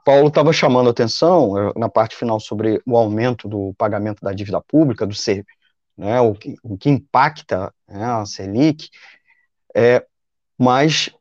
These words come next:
também mostrando o quanto que é um erro de diagnóstico, né?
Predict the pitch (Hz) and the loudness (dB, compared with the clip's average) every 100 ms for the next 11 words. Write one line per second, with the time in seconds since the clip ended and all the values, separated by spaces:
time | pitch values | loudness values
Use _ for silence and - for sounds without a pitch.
0 | _ - 147 139 165 165 - 156 175 180 | _ 2 4 4 4 2 2 2 4 2
1 | 170 170 190 190 - 196 180 165 190 180 | 2 2 2 2 2 4 6 6 6 4
2 | 180 185 165 190 143 135 127 - - 110 | 4 2 4 4 4 4 2 -4 -8 -6
3 | 117 | -6